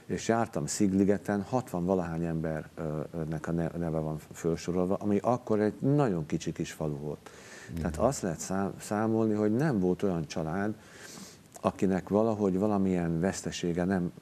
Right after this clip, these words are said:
Speaker 1: ne lett volna a hábor-, a nagy háborúban.
Speaker 2: Nos, ugye Sipos Gyula nevét említettük, most nemrégiben a, egy ezred alakult Székesfehérváron, tehát a mai kor sem felejtett el, és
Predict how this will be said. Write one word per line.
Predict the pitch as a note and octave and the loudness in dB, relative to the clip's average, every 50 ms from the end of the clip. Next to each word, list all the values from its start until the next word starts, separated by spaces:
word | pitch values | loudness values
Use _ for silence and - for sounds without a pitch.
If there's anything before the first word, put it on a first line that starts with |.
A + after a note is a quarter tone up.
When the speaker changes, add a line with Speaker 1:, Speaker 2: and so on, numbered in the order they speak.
| - - E2 | -10 -6 -2
Speaker 1:
ne | F2 F2+ | -2 0
lett | F2 D#2 C#2 - - | 0 -2 -4 -6 -8
volna | - D#2 D#2 D#2+ D#2 | -6 -4 -4 -2 -4
a | D#2 | -4
hábor-, | D#2 E2 E2 D#2 D#2 D#2 - E2 - | -4 -6 -6 -6 -4 -4 -6 -8 -6
a | - | -6
nagy | F2+ E2+ D#2+ D#2+ - | -4 -4 -4 -4 -4
háborúban. | - D#2+ D#2+ D#2 D2 D2+ D2+ D2 - - - - - - - - - - - | -6 -6 -6 -4 -4 -4 -6 -6 -8 -10 -12 -14 -16 -20 -20 -20 -20 -12 -4
Speaker 2:
Nos, | G#2+ G2 F#2 F2 E2+ - - - - - - - - - | 0 2 2 2 2 0 -2 -6 -8 -14 -20 -18 -10 -6
ugye | F#2+ F2+ | -2 -2
Sipos | F2 - - A2+ - G2+ F2+ E2 | -2 0 -2 -2 0 0 0 2
Gyula | D#2+ F2+ E2+ E2+ | 2 2 4 4
nevét | E2+ F2+ E2 D#2+ D#2+ D#2+ - | 4 4 2 2 0 0 0
említettük, | E2+ E2 E2+ F2 F2+ F2 - F#2+ - - - - A2+ G#2+ - - - - - - - G#2 - - - | 0 0 2 0 0 0 -2 -4 -4 -4 -6 -4 -4 -4 -4 -8 -14 -14 -12 -10 -12 -12 -10 -8 -4
most | - F#2+ F#2 F2 - - - | -2 0 0 0 -2 -4 -4
nemrégiben | - F#2 E2+ E2 D#2+ D#2+ D#2 D2+ D#2+ D#2 D#2 D#2 D#2 D#2+ | -2 0 0 2 2 0 0 0 -2 -2 0 0 0 0
a, | D#2+ D#2 D#2 D#2 D#2+ D#2+ E2 D#2+ D#2+ - - - - - - - | -2 -2 -4 -6 -6 -4 -6 -6 -8 -12 -20 -20 -20 -20 -20 -14
egy | - B1+ D#2 D2+ D2 - - | -6 -2 -2 -2 -2 -2 -2
ezred | - - D#2+ D2 D2 D2 D#2 C#2+ | 0 0 0 0 0 -2 -2 -2
alakult | D2+ C#2+ D2+ D2+ - - D2+ - | 0 -2 -2 -4 -4 -8 -8 -4
Székesfehérváron, | - - D#2 D2 - - D#2 - - - D#2 D#2 D#2 D2+ D2 D2+ D2+ D2+ E2 E2 E2+ - | -4 -2 -2 -2 -2 -4 -6 -4 -4 -2 -2 -2 -2 -2 -2 -2 -2 0 -2 -4 -4 -4
tehát | - D#2+ C#2+ C#2+ D2+ D2+ - | -2 -2 0 0 -2 -4 -6
a | D2 - - | -8 -6 -4
mai | C#2 D#2 D#2+ D#2+ D#2 D2+ | 0 0 2 2 2 0
kor | - - - E2 E2 | -2 -4 -4 -4 -4
sem | E2 - - E2 D#2 | -4 -4 -2 -2 -2
felejtett | D2 - D2+ D2 D2+ D2+ D2+ - D2+ D2+ - - - | -2 -2 -4 -2 -2 -2 -2 -4 -6 -6 -6 -8 -6
el, | D#2+ D#2 D#2+ F2 F#2 G2 - - - - - - - | -4 -2 0 0 -2 -2 -6 -12 -20 -20 -20 -18 -10
és | - F2 E2 D#2+ D#2+ - - - | -4 0 0 0 2 0 -2 -4